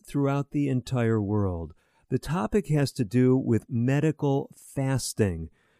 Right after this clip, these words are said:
Maybe I should take the word medical off it, uh, as we begin, because fasting has a long history throughout the world, not just because it has presumed medical benefits that we'll talk about today,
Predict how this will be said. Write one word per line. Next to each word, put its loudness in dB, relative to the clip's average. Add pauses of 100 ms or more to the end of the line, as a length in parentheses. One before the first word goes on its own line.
Maybe 2
I 4
should -4
take 2
the 2
word 4
medical 2
off 0
it, 0 (100)
uh, 2
as 0
we -2
begin, -2
because 0 (420)
fasting 2
has 0
a 2
long 2
history -2 (300)
throughout 2
the 0
world, 2 (300)
not -2
just -4
because 0
it 2
has 0 (200)
presumed 0
medical 0
benefits -4
that 0
we'll -4
talk -2
about -2
today, -2